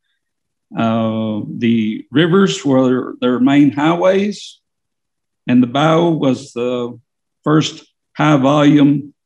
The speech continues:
spring-fed stream that they came to as they approached the Ozarks. This made it outstanding as a year-round, uh, shipping port,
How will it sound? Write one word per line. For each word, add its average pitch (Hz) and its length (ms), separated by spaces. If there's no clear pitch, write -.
spring-fed 147 960
stream 139 680
that 127 160
they 127 120
came 156 400
to 127 380
as 127 180
they 127 160
approached 123 460
the 123 100
Ozarks. 110 800
This 156 240
made 165 260
it 156 280
outstanding 156 760
as 120 140
a 117 80
year-round, 143 760
uh, 117 260
shipping 180 500
port, 180 360